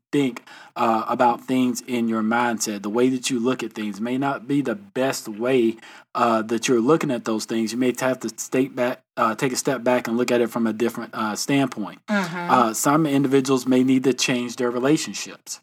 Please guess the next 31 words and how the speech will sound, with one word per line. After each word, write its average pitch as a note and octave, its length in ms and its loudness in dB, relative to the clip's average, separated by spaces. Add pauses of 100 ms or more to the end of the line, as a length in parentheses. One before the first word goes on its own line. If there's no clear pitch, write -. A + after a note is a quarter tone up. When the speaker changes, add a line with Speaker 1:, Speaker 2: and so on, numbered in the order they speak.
Speaker 2:
Mm. F3+ 840 -8 (180)
Speaker 1:
And A#2 360 -4 (100)
some C3 300 0
of C3 80 2
the B2+ 80 2
relationships C3 680 2
individuals C3 540 0
are A#2 160 -2
in, D3 300 2
and A2+ 160 0
that B2+ 220 2
may B2+ 200 0
be B2+ 260 2
from B2 200 -4
a A2 60 -6
standpoint C3 720 -2 (320)
of, A2+ 340 0
uh, A2+ 220 0
being A#2+ 260 0
a G#2 60 -4
boyfriend, C3 500 -2
girlfriend, B2+ 440 0
fiance, B2+ 500 -2
married, C3 720 2
friends, C#3 800 -2
uh, G#2+ 340 -2 (340)
whatever C#3+ 360 2
the C3 80 2
case B2+ 280 -2
may A#2+ 160 -2
be. A#2+ 340 0